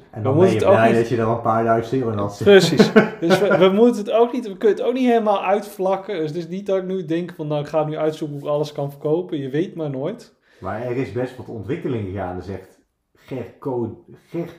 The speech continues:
Speaker 2: Kodeelstra.
Speaker 1: Ja, nee, dat, eh,
Speaker 2: Is het wel? Ik weet het
Speaker 1: nou ja,
Speaker 2: niet.
Speaker 1: er wa-, je kunt nu dus dingen van elkaar jatten. Volgens mij kun je ook op een of andere manier drones kopen en zo. Ja, ik, ik weet, ik weet het gewoon niet precies.
Speaker 2: Oké.
Speaker 1: Ik kan, ik kan er
Speaker 2: Oké.
Speaker 1: niet veel over zeggen.
Speaker 2: Nou, dan de, tot slot, eh,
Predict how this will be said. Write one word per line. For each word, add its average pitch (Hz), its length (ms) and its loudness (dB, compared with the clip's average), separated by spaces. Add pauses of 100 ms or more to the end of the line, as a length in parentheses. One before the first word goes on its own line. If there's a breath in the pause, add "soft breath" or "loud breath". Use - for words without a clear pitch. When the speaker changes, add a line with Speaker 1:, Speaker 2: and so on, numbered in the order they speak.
Speaker 2:
Kodeelstra. 120 1040 -6 (140)
Speaker 1:
Ja, 151 260 8
nee, 165 220 6
dat, 165 220 2
eh, 151 260 2 (280 loud breath)
Speaker 2:
Is 143 140 -8
het 135 120 -6
wel? 165 180 -2
Ik 117 200 -6
weet 82 140 -12
het 95 100 -10
Speaker 1:
nou 131 140 4
ja, 123 60 4
Speaker 2:
niet. 127 80 2
Speaker 1:
er 143 60 0
wa-, 143 100 4 (100)
je 127 80 -4
kunt 131 180 0
nu 123 100 0
dus 113 160 -6
dingen 117 240 -6
van 113 120 -12
elkaar 107 280 -8
jatten. 147 560 -2
Volgens 127 200 -12
mij 131 180 -6
kun 123 120 -10
je - 80 -6
ook 117 120 -8
op - 60 -12
een 127 100 -4
of 117 60 -6
andere 107 180 -10
manier 107 240 -8
drones 147 440 -2
kopen 143 460 -2
en 127 100 -8
zo. 123 240 -4
Ja, 117 100 -4
ik, 120 260 -4 (280 loud breath)
ik 143 240 -2
weet, 117 200 0
ik 117 160 -4
weet 110 100 -2
het 101 120 -6
gewoon 107 180 -8
niet 98 120 -8
precies. - 220 -12
Speaker 2:
Oké. 101 80 -6
Speaker 1:
Ik 104 80 -8
kan, 123 280 2
ik 120 80 0
kan 135 160 2
er 123 60 2
Speaker 2:
Oké. 131 80 2
Speaker 1:
niet 143 140 0
veel 113 160 -4
over 95 140 0
zeggen. - 280 -12 (540 loud breath)
Speaker 2:
Nou, 135 240 2
dan 160 160 4
de, 139 140 -4
tot 160 140 -4
slot, 220 440 -2
eh, 170 60 -8